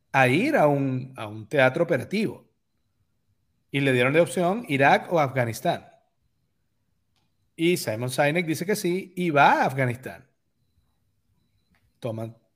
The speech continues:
son como tres vuelos, como veinte horas, aterriza y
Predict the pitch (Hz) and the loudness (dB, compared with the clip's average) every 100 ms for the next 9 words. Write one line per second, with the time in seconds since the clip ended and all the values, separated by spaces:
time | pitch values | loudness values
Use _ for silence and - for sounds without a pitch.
0 | _ - 110 123 127 131 156 160 247 233 | _ -18 -12 -6 -6 -2 -2 2 4 4
1 | 226 220 - 135 113 110 117 135 151 208 | 2 -2 -4 -8 -8 -10 -10 -8 -4 0
2 | 196 208 202 - 143 139 139 208 202 262 | 0 -2 -4 -2 0 0 0 0 0 -2
3 | 254 - _ _ 156 147 135 135 - | -4 -12 _ _ -4 -2 -2 -6 -20